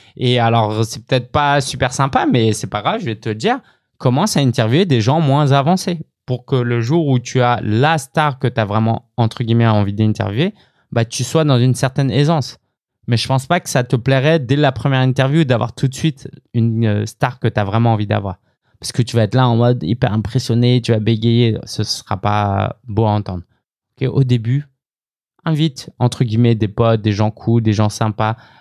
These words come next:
euh, juste pour pratiquer, pratiquer, pratiquer, gagner en confiance. Et puis, c'est ça qui va te permettre d'être un bon intervieweur. J'espère que cet épisode te plaît. J'espère que ça t'a apporté de la valeur. Si tu, si jamais tu fais des interviews,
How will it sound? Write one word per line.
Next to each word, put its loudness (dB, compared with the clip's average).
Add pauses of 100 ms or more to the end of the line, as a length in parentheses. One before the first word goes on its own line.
(140)
euh, -2
juste -2
pour -2
pratiquer, -2
pratiquer, -6
pratiquer, -2
gagner 0
en 2
confiance. -6 (340)
Et -8
puis, -4
c'est -2
ça -2
qui -6
va 0
te -6
permettre -2
d'être -4 (140)
un -2
bon 0
intervieweur. 0
J'espère 0
que 2 (320)
cet -2
épisode 0
te 0
plaît. -2 (220)
J'espère 0
que -18
ça 0
t'a 0
apporté -4 (260)
de 2
la 4
valeur. 2
Si -4
tu, 2
si -4
jamais 2
tu -6
fais 2
des -4
interviews, 0